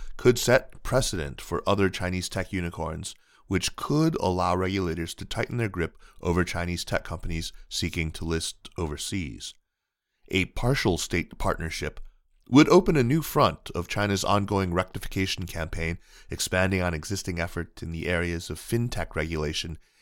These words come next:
antitrust reform, content policing, algorithm supervision, and labor condition improvement, Liu and other Eurasia analysts wrote in a report.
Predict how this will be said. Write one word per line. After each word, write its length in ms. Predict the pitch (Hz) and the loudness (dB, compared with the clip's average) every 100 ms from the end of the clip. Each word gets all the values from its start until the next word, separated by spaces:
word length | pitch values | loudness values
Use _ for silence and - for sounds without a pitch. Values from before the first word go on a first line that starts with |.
| - | -8
antitrust 680 | - 98 87 80 - - - | 0 0 0 -2 2 2 2
reform, 420 | 78 - 76 76 78 _ _ - | -2 0 -2 -2 -4 _ _ -12
content 460 | - 110 104 90 - | 2 4 4 -2 -2
policing, 540 | 82 82 82 85 85 - _ _ - | -2 -2 -4 -4 -6 -12 _ _ 0
algorithm 600 | 95 107 110 90 85 80 | 6 8 8 4 4 0
supervision, 640 | - - 82 80 87 90 85 - - | -2 -4 -4 -4 -4 -6 -8 -14 -10
and 300 | - 95 87 | 0 2 2
labor 320 | 87 101 95 | 4 4 2
condition 480 | 82 82 78 - 82 | -2 -4 -6 -6 -6
improvement, 580 | 78 - 80 82 73 - _ _ _ _ - | -8 -4 -4 -4 -8 -10 _ _ _ _ -2
Liu 420 | 90 85 85 92 - - | 4 4 4 -2 -12 -8
and 260 | 87 85 85 | 0 0 2
other 220 | 90 85 | 2 2
Eurasia 520 | 80 80 82 82 73 | 2 0 0 -2 -2
analysts 580 | 80 78 76 - - - | -4 -4 -6 -8 -10 -8
wrote 400 | 80 78 - - 80 | -2 -2 -4 -12 -8
in 120 | 80 | -6
a 120 | 76 | -4
report. 500 | 73 - 82 82 - | -6 -6 -6 -6 -8